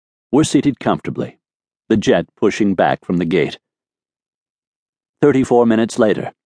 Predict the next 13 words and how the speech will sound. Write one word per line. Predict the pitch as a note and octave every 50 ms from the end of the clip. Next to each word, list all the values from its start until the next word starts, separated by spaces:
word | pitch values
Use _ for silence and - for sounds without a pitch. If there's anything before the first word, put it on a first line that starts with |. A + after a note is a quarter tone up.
| _ _ _ _ _ _ _ _ _ _
United | A#2 A#2+ B2+ C3 A#2+ G2 F2 F2+ E2
Flight | - - G#2 G2 F2
one | F#2 G#2+ A2+ G#2+ G2+
seventy-five, | - A2 G2+ F#2+ F#2 F2 - - A2 G#2 F2+ D#2+ C#2 C#2+ - _ _ _ _ _ _ _
with | - A2 -
Marwan | A#2 B2 A2+ A2 G#2 G#2 A#2+ C3+ C#3 C#3+
al-Shehi | C#3+ C3+ B2 A2+ - - - C3+ G2 - - D2+ B1+ - -
and | D#2+ E2
his | F2 E2+
four | - - G2 F#2 E2+
comrades | - A#2+ G#2+ F2+ F2 E2+ D#2+ E2 D#2+ -
on | G2 F2 E2+ D#2+
board, | D2+ G2 F2+ E2+ E2+ D#2+ -